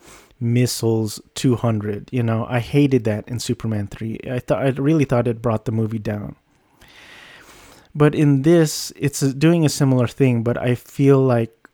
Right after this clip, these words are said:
it's, it's, it, it feels like more of an homage to the arcade cabinet game rather than a silly thing. But again, I don't know. Maybe it's supposed to be silly.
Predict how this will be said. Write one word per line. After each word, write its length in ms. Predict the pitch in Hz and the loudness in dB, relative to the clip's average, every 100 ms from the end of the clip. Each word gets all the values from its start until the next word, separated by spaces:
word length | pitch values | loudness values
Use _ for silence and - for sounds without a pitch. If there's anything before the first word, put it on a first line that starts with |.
| _ _ _ _ _ _ _ _ _ _ - | _ _ _ _ _ _ _ _ _ _ -4
it's, 320 | 139 - - _ _ _ _ _ _ _ _ - _ - | -4 -4 -14 _ _ _ _ _ _ _ _ -20 _ -8
it's, 160 | 143 | -8
it, 240 | - 147 - | 0 0 0
it 80 | 143 | -4
feels 320 | - 185 185 | 2 2 2
like 140 | 165 | 2
more 180 | 143 135 | 4 4
of 80 | 127 | 4
an 140 | 123 | 2
homage 640 | - 123 120 113 117 - | 2 0 2 2 0 -2
to 100 | - | -8
the 100 | - | -6
arcade 560 | - 120 - 120 117 117 | -4 -4 -2 -2 -2 -4
cabinet 480 | - 120 117 113 113 | -4 -4 -2 -4 -4
game 340 | 117 113 110 | -4 -2 -2
rather 400 | 120 120 117 123 | 0 2 2 2
than 240 | 117 117 117 | 0 -2 -2
a 60 | |
silly 460 | - - 120 113 104 | -4 -2 0 0 -2
thing. 600 | - - 226 92 107 131 _ _ _ _ _ _ _ _ _ _ _ - - - - - - _ | -4 -4 -4 -6 -12 -18 _ _ _ _ _ _ _ _ _ _ _ -20 -20 -20 -20 -20 -20 _
But 220 | 143 131 | 0 2
again, 340 | 123 131 113 113 | 4 4 4 2
I 140 | 127 | 2
don't 160 | 127 123 | 2 2
know. 160 | 113 | 2
Maybe 260 | 110 123 131 | 2 2 2
it's 140 | 123 | 0
supposed 400 | - - 123 - | -4 -2 -2 -2
to 60 | 113 | -8
be 80 | 107 | -10
silly. 460 | - 107 104 104 | -6 -6 -6 -10